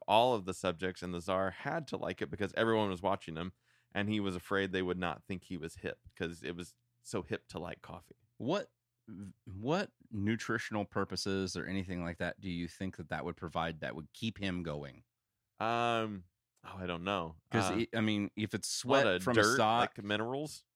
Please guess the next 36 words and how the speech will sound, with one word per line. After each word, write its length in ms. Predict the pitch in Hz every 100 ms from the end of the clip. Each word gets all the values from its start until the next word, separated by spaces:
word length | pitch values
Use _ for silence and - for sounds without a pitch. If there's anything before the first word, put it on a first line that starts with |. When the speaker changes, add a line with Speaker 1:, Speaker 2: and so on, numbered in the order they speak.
| _ 101
Speaker 2:
you 120 | 92
think? 320 | 117 156 -
Speaker 1:
It's 120 | 113 110
got 220 | 110 107
good 140 | 110
minerals. 460 | 104 107 117 123 127
Speaker 2:
I 40 |
was 60 | 113
gonna 80 | 107
say, 140 | 117
like, 140 | 98 82
any 180 | 147
sweat 380 | 135 - 120 -
that 100 | 110
he's, 200 | 98 92
like, 180 | 101 92
sweating 400 | - 110 110 98
out 140 | 95 80
and 100 | -
stuff, 180 | 90 -
all 180 | 95 101
those 200 | 101 90
vitamins 440 | 87 98 95 87
and 120 | 80
nutrients 360 | 87 92 85 78
are 40 |
completely 460 | 78 92 - 90 78
gone. 240 | 78 85 73
That's 160 | 76
the 100 | 87
point 280 | - 95 87
of 100 | 80
you 100 | 85
doing 320 | 80 87 73
it. 100 | 71 98
Speaker 1:
Yeah. 280 | 87 71